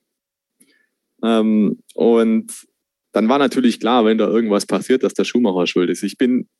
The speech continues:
wirklich der Meinung, wenn man diese Szene heute neutral, völlig wertfrei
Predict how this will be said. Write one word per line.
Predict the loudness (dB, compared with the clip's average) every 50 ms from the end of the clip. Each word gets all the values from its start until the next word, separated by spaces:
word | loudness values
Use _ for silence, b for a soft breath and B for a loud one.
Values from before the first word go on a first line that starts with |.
| _ _ _ _ -20
wirklich | -20 -20 -20 -10 -2 -2 0 0 0 -2 -4
der | -2 -2
Meinung, | 0 0 0 0 0 0 0 0
wenn | 0 2
man | 0 0 0
diese | 0 -2 -2 -6
Szene | -8 -2 -2 0 0 0 0
heute | 0 -2 -2 -2 -2
neutral, | -2 -2 -2 -2 -2 -2 -2 -2 0
völlig | 0 -2 -2 -2 -2
wertfrei | -2 -2 -2 -2 -4 -2 -2 -2 -2